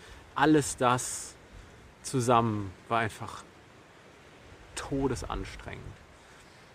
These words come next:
Und ja, ich, ich hab dann, auch weil das mir einfach gut getan hat,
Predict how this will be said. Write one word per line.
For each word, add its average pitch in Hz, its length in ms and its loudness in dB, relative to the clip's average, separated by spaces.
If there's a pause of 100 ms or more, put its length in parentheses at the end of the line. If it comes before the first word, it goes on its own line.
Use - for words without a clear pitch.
(460)
Und 107 560 -4 (2000)
ja, 101 280 0 (100)
ich, - 220 -8 (2000)
ich - 200 -2
hab - 200 4
dann, 170 260 2 (1600)
auch 135 260 2
weil 131 140 6
das 131 160 -2
mir 127 160 0
einfach 127 300 -4
gut - 180 -8
getan 123 360 0
hat, 123 160 2